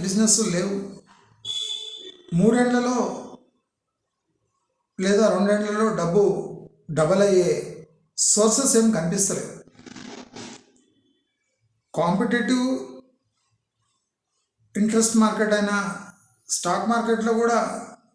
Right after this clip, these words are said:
అలాంటి కళలేమీ కనిపిస్తలేవు. మరి పెట్టుబడులు ఏ విధంగా ఒక పర్సన్ డిసైడ్ చేసుకొని పెడతాడు? ఇది పెద్ద క్వశ్చన్.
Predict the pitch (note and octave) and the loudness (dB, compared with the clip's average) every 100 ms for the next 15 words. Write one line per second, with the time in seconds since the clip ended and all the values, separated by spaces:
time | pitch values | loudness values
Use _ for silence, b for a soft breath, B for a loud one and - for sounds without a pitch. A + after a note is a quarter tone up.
0 | _ _ _ _ _ _ _ - F3+ A3+ | _ _ _ _ _ _ _ -2 2 2
1 | A#3 B3+ F3 F#3+ G#3+ A3 A3 E3+ E3+ - | 2 0 2 4 4 4 2 2 0 0
2 | F3+ - - - _ _ _ _ _ _ | 0 -4 -10 -18 _ _ _ _ _ _
3 | _ - F4 - _ _ _ _ _ _ | _ -18 -18 -18 _ _ _ _ _ _
4 | _ _ _ _ _ _ _ B3 D4 C#4 | _ _ _ _ _ _ _ -4 -2 0
5 | F#3+ B3+ C4 C4+ C4+ G#3 F3+ - - - | -2 0 2 2 0 -2 -4 -10 -14 -18
6 | _ _ _ _ _ _ _ _ - D#3 | _ _ _ _ _ _ _ _ -8 -2
7 | E3 A#3 B3 B3 B3 B3+ B3+ G#3+ G3 F#3+ | 2 4 4 4 4 4 2 0 0 0
8 | A#3 F#3+ E3+ G3+ G3 E3+ - A3+ F3 D3+ | 0 2 2 2 0 -2 0 0 0 -2
9 | - D#3 - - - _ _ - - _ | -4 -6 -8 -16 -20 _ _ -20 -20 _
10 | _ _ _ _ _ _ _ _ _ _ | _ _ _ _ _ _ _ _ _ _
11 | _ _ _ _ _ _ _ _ _ B3 | _ _ _ _ _ _ _ _ _ 0
12 | C4 C4 B3+ - G#3+ - - - - | 2 2 2 2 2 2 0 -8 -16